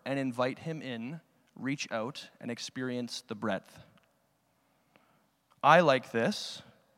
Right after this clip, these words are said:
because it puts a little bit of ownership on us.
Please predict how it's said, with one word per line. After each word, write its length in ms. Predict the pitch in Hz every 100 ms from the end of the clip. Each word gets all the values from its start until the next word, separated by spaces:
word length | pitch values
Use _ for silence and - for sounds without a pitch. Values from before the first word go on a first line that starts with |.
| _ -
because 280 | 139 147 143
it 80 |
puts 180 | - 185
a 40 | 190
little 160 | 196
bit 120 | 185
of 100 | 185 -
ownership 520 | 175 196 151 127 - -
on 160 | 190 -
us. 460 | 247 131 - -